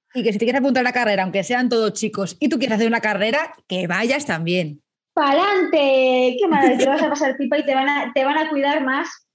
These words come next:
Speaker 2: te van a cuidar más.
Speaker 1: Claro que sí. No, sí, sí, y que, que hay que apuntarse a las cosas, hombre.
Speaker 2: Hombre, yo, mira, yo he aprendido en esta vida que lo que te apetezca, que tires pa'lante, que da igual que estés sola que acompañada.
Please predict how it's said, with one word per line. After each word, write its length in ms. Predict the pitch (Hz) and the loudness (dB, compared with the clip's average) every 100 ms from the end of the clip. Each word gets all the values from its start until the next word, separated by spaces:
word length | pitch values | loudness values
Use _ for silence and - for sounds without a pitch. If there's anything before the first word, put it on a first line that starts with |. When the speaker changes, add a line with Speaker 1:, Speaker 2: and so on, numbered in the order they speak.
| - | -4
Speaker 2:
te 100 | 262 | -2
van 160 | 269 | 0
a 100 | 339 349 | -2 -2
cuidar 380 | 294 302 370 | -2 0 0
más. 500 | 302 320 392 - - _ _ | -2 -2 -6 -12 -20 _ _
Speaker 1:
Claro 240 | 220 220 | -2 0
que 100 | 247 | 0
sí. 400 | 247 240 294 - - - | 0 0 -2 -8 -20 -10
No, 120 | 220 247 | -4 0
sí, 140 | 247 | 0
sí, 320 | 208 302 208 | 0 0 0
y 60 | 202 | 0
que, 760 | 208 202 202 202 202 190 185 _ - | 0 2 2 0 0 -2 -6 _ -6
que 80 | 202 | -4
hay 40 | |
que 40 | 233 | 0
apuntarse 320 | 294 277 294 | 0 0 0
a 60 | |
las 120 | 247 190 | -2 -2
cosas, 280 | 254 226 208 | -2 -2 -2
hombre. 360 | 262 233 175 180 _ _ - | -2 -2 -2 -6 _ _ -8
Speaker 2:
Hombre, 320 | 208 185 - _ _ _ - | -6 -4 -8 _ _ _ -2
yo, 180 | 269 349 - 240 | 2 2 2 2
mira, 240 | 254 233 | 2 4
yo 60 | 226 | 4
he 40 | |
aprendido 320 | 294 294 269 262 | 2 2 2 2
en 60 | |
esta 260 | 254 247 226 | 0 0 0
vida 220 | 247 285 | 0 0
que 80 | 247 | 0
lo 120 | 214 | 0
que 80 | 202 | 0
te 80 | 202 | -2
apetezca, 580 | 196 196 226 - 311 277 | -4 -4 -6 -2 -2 0
que 80 | 220 | -2
tires 260 | 196 202 | -2 -4
pa'lante, 440 | 196 180 170 - 170 | -4 -6 -6 -8 -2
que 180 | 190 196 | 0 2
da 80 | 226 | 2
igual 300 | 240 269 285 | 2 0 0
que 80 | 247 | -4
estés 300 | - 214 - | -2 -4 0
sola 340 | 247 302 330 | 2 2 2
que 80 | 247 | 0
acompañada. 720 | 196 196 190 185 185 175 165 | 0 0 -2 -2 -2 -4 -6